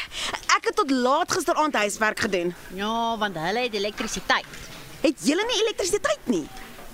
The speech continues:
Speaker 2: Nee, ek het my huiswerk by Kerslig gedoen. Dit was die laaste Kers in die huis.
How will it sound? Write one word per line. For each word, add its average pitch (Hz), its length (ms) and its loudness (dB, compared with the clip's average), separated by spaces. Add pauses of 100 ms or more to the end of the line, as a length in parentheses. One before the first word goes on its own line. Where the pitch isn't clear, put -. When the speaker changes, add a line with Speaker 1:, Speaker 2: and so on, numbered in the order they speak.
(100)
Speaker 2:
Nee, 175 380 -2 (800)
ek 262 180 -8
het 233 80 -4
my 185 220 -4
huiswerk 220 340 -4
by 226 140 -4
Kerslig 269 580 0
gedoen. 131 240 -6 (640)
Dit 208 160 -2
was 170 240 -6
die 156 80 -4
laaste 180 400 0
Kers 143 320 -2
in 165 160 -4
die 139 160 -8
huis. - 240 -10